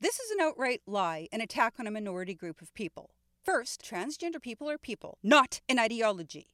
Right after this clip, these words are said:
Second, they are not the ones sexualizing children. According to the actual statistics in the United States, that would be people who work in the religious industry. Oh, and a lot of Republicans,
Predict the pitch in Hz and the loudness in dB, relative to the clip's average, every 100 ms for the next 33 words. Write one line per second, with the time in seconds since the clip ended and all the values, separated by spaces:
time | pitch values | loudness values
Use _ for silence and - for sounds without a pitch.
0 | - - 339 - 208 220 294 359 320 302 | -14 2 2 2 -4 2 4 6 6 4
1 | 311 330 294 294 - 294 - 254 247 240 | 2 0 0 0 -2 -6 -4 -4 -4 -6
2 | 196 392 403 151 139 - - - 202 359 | -2 0 0 -4 -4 -2 -2 2 2 2
3 | 240 160 165 180 302 214 175 - - 302 | -2 -2 0 2 0 -2 -8 -10 -4 -2
4 | 359 175 - 185 170 160 160 262 220 - | -2 -4 -6 -4 -4 -2 4 4 2 -2
5 | 302 277 - - 190 262 453 466 415 - | 2 2 2 -4 2 4 4 4 2 2
6 | 330 359 302 277 254 - 320 196 165 160 | 2 2 -2 0 0 2 0 0 -4 -2
7 | 151 320 294 - 185 156 - 165 156 - | 2 2 2 -6 -8 -8 -10 -10 -10 6
8 | 466 311 359 359 302 240 320 294 262 226 | 6 10 10 10 6 8 10 12 8 0
9 | 233 220 180 175 180 - 160 - | -2 0 0 -2 -6 -8 -10 -12